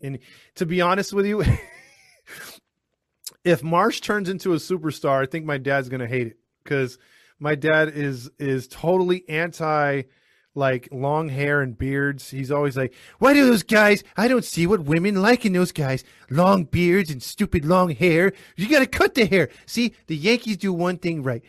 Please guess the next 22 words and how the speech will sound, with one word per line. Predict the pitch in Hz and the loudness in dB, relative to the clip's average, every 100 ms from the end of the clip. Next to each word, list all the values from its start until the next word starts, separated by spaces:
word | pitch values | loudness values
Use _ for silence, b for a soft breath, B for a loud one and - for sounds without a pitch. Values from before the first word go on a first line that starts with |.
| b | b
They | - | -10
have | 120 | -10
clean | - 170 202 233 | -8 -4 -2 -2
cut, | 208 202 202 - | -2 -2 -2 -2
clean | 190 208 | -4 -4
shaven | 190 - 196 185 165 | -4 -2 -2 -2 0
ball | 175 165 | 2 2
players. | 147 123 - b b | 0 -2 -6 b b
That's | 196 240 233 | 2 2 2
how | 214 | 2
you're | 202 185 | 2 0
supposed | - 185 175 | 0 0 2
to | 165 | 0
have. | 151 b b | 0 b b
The | 233 | -2
Angels | 269 226 | 0 2
have | 214 208 | 2 4
all | 220 | 4
these | 190 | 2
beatniks | - 269 226 196 147 170 | 2 0 2 -2 0 0
out | 147 - | 0 0
there. | 131 | -6